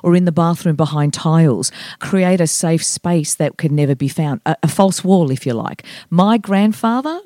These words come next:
Tim, when I was a child, I remember he actually had a kind of a wonky floorboard under the fridge or the freezer, and he'd stash his cash, fiat currency, and his real money, gold, under the floorboards.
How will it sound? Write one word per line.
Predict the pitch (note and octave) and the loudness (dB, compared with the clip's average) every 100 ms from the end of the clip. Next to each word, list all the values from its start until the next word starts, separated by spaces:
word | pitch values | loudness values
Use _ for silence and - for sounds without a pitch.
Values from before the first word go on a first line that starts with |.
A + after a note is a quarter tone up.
| - - | -14 -2
Tim, | A#3+ D#4+ | -2 2
when | A#3 | 2
I | A3 | 4
was | F#3+ | 2
a | F3+ | 0
child, | - F3+ F3+ G#3+ - - - - | 0 2 4 2 -2 -12 -4 6
I | F#3+ | 8
remember | A3 G3+ F#3 E3+ E3+ | 8 6 4 2 0
he | D#3+ F3 | 0 0
actually | E3+ D#3 - D#3 | 0 -2 -4 -4
had | D3+ C#3+ C#3+ - - | -2 -4 -6 -14 -14
a | - | -6
kind | - F3 | 0 2
of | |
a | C#3+ | 2
wonky | B2+ C#3 D3+ C3 | 2 2 2 -2
floorboard | - D3 C#3+ C#3+ B2+ - F#3+ - - - | -2 2 2 2 0 0 -4 -8 -18 -6
under | D3+ D#3+ D#3+ | -4 -2 -4
the | C#3 D3 C#3 C3+ - | -4 -4 -4 -6 -6
fridge | E3 F#3 | -6 -6
or | D3+ | -6
the | C#3 | -6
freezer, | - D#3+ F3 A3+ - | -4 -2 -2 -4 -4
and | F3+ E3 | -4 -2
he'd | G3 F#3+ | -2 -2
stash | - - D3+ D3+ - - | -6 -2 0 0 -4 -4
his | F3 - | -6 -6
cash, | - D3+ C#3 C4+ - - _ | -4 -2 -2 -2 -6 -8 _
fiat | - C#3 - | -8 -8 -6
currency, | D3+ C3+ D3 F3 F3+ - - | -2 -2 -2 -2 -4 -6 -4
and | - E3+ | 0 2
his | F3 E3+ | 2 4
real | F#3+ A3+ | 4 6
money, | G#3 D3 D#3 A#3 - | 4 2 0 -2 0
gold, | D#3+ D3 D#3+ D#4 - - - - | 2 4 4 0 -6 -20 -16 0
under | F3+ F#3 F#3 | 2 6 6
the | F3 | 4
floorboards. | - F#3+ B3 F3+ A2+ - | 4 4 4 2 0 -6